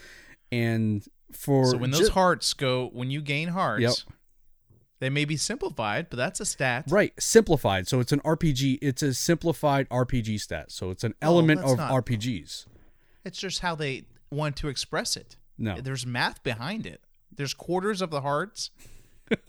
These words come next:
Speaker 2: Like, that's all math.
Speaker 1: <laughs> It's, it's just, again, like I said, it's a s-, like you, you said it yourself. It's a simplified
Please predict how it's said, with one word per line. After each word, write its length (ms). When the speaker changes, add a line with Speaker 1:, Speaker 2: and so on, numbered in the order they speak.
Speaker 2:
Like, 140
that's 220
all 140
math. 360
Speaker 1:
<laughs> 60
It's, 240
it's 260
just, 240
again, 340
like 160
I 60
said, 200
it's 160
a 40
s-, 300
like 240
you, 140
you 360
said 200
it 60
yourself. 320
It's 160
a 80
simplified 1000